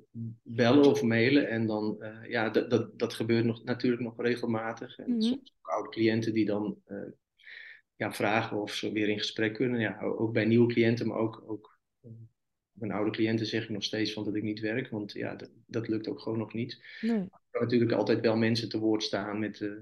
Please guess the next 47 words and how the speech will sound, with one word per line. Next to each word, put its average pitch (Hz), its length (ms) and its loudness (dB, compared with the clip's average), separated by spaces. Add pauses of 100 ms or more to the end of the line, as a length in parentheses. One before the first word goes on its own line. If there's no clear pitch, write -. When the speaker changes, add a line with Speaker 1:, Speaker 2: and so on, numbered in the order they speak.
(140)
Speaker 1:
hè, 127 120 -6
met, 113 300 -2
met 110 320 -6
triviale 107 640 -2
vragen 107 380 -4
die 110 100 -2
ze 110 80 -8
stellen. 107 440 -2
Dan, 107 300 -4
dan, 107 300 -6 (320)
dan 131 140 -12
verwijs 110 340 0
ik - 60 -2
ze 117 140 0
door 117 240 6
naar 113 180 2
collega's 110 600 0
of, 95 240 -10 (500)
of - 180 -12
ik 98 120 -10
geef 98 240 -2
ze 107 80 -4
een 101 120 -6
korte 104 380 -4
tip. - 400 -4
Maar 107 340 -20
nee, 113 200 0
het, 117 280 -4 (360)
dus 131 200 2
ze 139 100 4
kunnen 139 180 8
altijd 156 300 6
een 131 140 4
vraag 143 300 4
stellen 151 360 6
of 120 120 0
bellen, 123 360 2
dat 117 140 -2
is 110 120 -4
geen 113 180 -4
probleem. 110 500 0
Ik, - 260 -10
ik - 140 -10
functioneer 123 640 2
in 117 100 2
die 135 140 2
zin 113 440 2